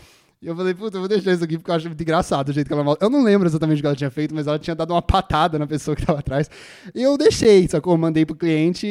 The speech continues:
e, e aí, que, o cliente que, é, passava pela assessoria da Carol Conká,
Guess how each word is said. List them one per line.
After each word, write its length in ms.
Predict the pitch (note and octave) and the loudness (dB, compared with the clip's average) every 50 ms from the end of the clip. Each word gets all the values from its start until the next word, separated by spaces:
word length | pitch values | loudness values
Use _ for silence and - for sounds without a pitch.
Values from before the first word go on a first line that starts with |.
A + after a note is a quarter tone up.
| G3+ G#3 | -8 -6
e, 760 | G3+ G3+ G#3 G3+ G3+ G3+ G3 F#3+ F#3+ F#3 F#3 F#3 F#3 F3+ - | -6 -6 -4 -4 -4 -4 -4 -4 -4 -4 -4 -6 -6 -8 -4
e 100 | G3 F#3+ | -4 -2
aí, 520 | F#3 F#3 F3 F3+ F3+ F#3 F#3+ G3 F#3+ F3 E3+ D#3 | 0 0 0 0 0 -4 -4 -6 -8 -10 -14 -14
que, 120 | D3+ D#3 D#3 | -6 -6 -6
o 140 | C#3+ - - | -6 -6 -8
cliente 300 | - D3 C#3+ C#3 - - | -6 -4 -4 -4 -6 -6
que, 180 | - E3 D#3 - _ _ _ - | -4 -4 -6 -6 _ _ _ -10
é, 240 | C3+ C3 C3 D3+ - _ - | -6 -6 -6 -6 -8 _ -6
passava 320 | C3+ C3 - - C3 D3 | -6 -6 -4 -4 -4 -2
pela 140 | D#3 F3 D3 | 0 0 0
assessoria 440 | C3+ - C3 - - B2+ B2 B2+ B2 | 0 -2 -4 -4 -4 -4 -2 -2 -4
da 80 | B2+ | -4
Carol 240 | - - C3+ C3 C3 | -2 -2 0 0 0
Conká, 480 | A#2 D#3+ E3 C3+ - - C3 C#3 - | 2 2 0 0 0 -4 -4 -4 -6